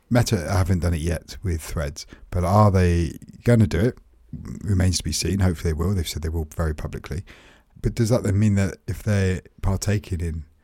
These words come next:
Activity Pub, can they then consume my activity the other way and learn more about me? That, that, that's the bit I don't know, and I wonder,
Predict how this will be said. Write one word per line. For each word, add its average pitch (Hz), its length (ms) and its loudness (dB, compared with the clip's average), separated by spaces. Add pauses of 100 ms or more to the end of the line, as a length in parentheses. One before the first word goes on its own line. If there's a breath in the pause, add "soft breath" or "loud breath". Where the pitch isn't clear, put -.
(220)
Activity 85 480 -4
Pub, 90 340 0
can 85 120 -4
they 90 140 2
then 85 180 0
consume 85 480 -4
my 85 160 -2
activity 82 500 -8
the 85 140 -2
other 80 160 0
way 82 340 -2 (120)
and 76 180 -4
learn 82 240 0
more 87 260 0
about 76 280 -2
me? 64 240 -10
That, 98 160 -8
that, 113 180 -2
that's 113 160 -2
the 104 60 -2
bit 95 180 0
I 107 140 0
don't 90 220 -2
know, 95 160 0
and 85 120 -2
I 90 60 -2
wonder, 85 420 -2